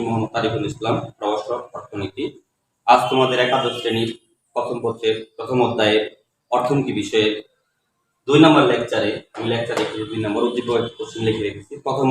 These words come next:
অধ্যায়ে প্রথম লেকচারে প্রথম সমানের রেখা অর্থাৎ পিপিসি রেখা সম্পর্কে আলোচনা করেছিলাম।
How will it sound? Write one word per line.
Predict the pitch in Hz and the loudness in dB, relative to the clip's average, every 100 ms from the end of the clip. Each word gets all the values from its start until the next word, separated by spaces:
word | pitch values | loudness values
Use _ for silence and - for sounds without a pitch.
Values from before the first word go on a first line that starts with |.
| 127 | 6
অধ্যায়ে | 127 127 127 131 - _ _ _ 147 | 8 8 8 2 -8 _ _ _ 0
প্রথম | 147 160 151 | 2 6 6
লেকচারে | 127 - 113 110 - | 6 4 2 2 2
প্রথম | - 143 139 | -2 -2 -2
সমানের | 127 117 110 107 | -2 -2 0 0
রেখা | 107 113 | 0 -2
অর্থাৎ | 113 - | -2 -8
পিপিসি | 131 - 113 | -14 -12 -4
রেখা | 110 110 - | -4 -4 -8
সম্পর্কে | 104 107 113 | -8 -6 -2
আলোচনা | 110 113 110 | 0 0 -4
করেছিলাম। | 107 - 107 | -4 -6 -2